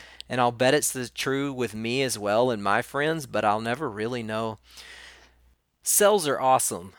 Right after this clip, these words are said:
because, like, did you know there's more organs in a human cell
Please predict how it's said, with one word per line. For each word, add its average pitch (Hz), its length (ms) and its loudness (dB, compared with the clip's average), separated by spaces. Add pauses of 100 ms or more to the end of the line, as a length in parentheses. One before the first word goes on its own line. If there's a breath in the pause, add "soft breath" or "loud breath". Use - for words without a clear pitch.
(120)
because, 143 420 2 (160)
like, 143 260 4
did 147 140 -6
you 208 60 -6
know 220 140 2
there's 135 240 0
more 123 320 -2
organs 131 520 -2
in 131 160 -6
a 113 60 0
human 120 720 -4 (160)
cell 117 580 2